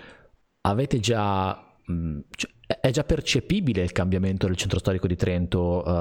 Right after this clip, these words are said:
eh, nella ricostruzione che avete portato avanti, che avete concluso con l'algoritmo? Ci sono, ci sono delle evidenze, cioè ci sono delle cose che proprio saltano all'occhio o ci sono delle cose che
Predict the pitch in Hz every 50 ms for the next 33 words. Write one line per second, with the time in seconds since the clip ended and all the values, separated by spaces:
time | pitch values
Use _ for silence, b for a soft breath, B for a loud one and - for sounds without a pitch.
0 | 85 85 87 92 95 92 92 90 90 - 95 87 - - 98 92 - - - 95
1 | 87 90 90 87 - 87 82 82 82 - 170 165 160 160 160 - - _ - -
2 | 92 - - - 85 - 82 80 82 87 90 90 - 82 82 - 95 87 85 78
3 | - 90 80 87 85 - 82 82 80 82 - 85 87 101 - - 107 104 98 -
4 | 95 - - 104 98 95 95 92 92 95 92 - - - - - - - 240 233
5 | 180 143 113 113 98 120 127 107 92 - - 90 85 - 110 95 92 - - 110
6 | - - 113 107 110 101 101 - 113 104 98 104 - - 98 - - 92 - 98
7 | - 110 110 104 - 104 95 98 98 98 104 - - - - - 170 170 170 165
8 | 165 - 104 98 92 90 92 92 87 - 95 - 104 98 92 90 - 101 95 101
9 | - - 104 107 - -